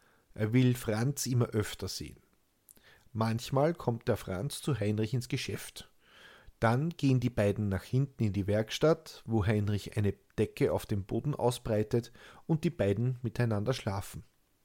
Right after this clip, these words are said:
Und ihr habt es euch sicher schon gedacht, daher kommen diese angeblichen Spitalsbehandlungen. Das wird der Heinrich nämlich später, ähm, den Nachbarn und den Kunden erzählen, warum er zu hatte. Er war im Spital zu einer Behandlung.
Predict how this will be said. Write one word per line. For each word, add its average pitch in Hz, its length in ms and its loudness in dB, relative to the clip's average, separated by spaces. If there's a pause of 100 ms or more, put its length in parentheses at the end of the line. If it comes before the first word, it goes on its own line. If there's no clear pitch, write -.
(480)
Und 123 120 0
ihr 113 120 6
habt 110 180 2
es 98 80 -6
euch 104 160 0
sicher 120 240 -4
schon 110 140 -2
gedacht, 107 500 2 (260)
daher 110 320 4
kommen 107 440 2
diese 98 320 0 (240)
angeblichen 110 760 0 (160)
Spitalsbehandlungen. 113 1600 2 (260)
Das 107 260 2
wird 110 280 4
der 98 80 2
Heinrich 101 500 0
nämlich 95 380 -2
später, 107 500 0 (380)
ähm, 101 320 0
den 101 160 0
Nachbarn 98 460 0
und 98 140 -2
den 107 120 0
Kunden 131 340 4
erzählen, 110 480 4
warum 104 240 2
er 98 80 0
zu 135 220 2
hatte. - 320 4 (240)
Er 117 140 2
war 95 120 4
im 101 100 2
Spital 101 500 0
zu 107 100 -4
einer 95 160 -2
Behandlung. 110 560 0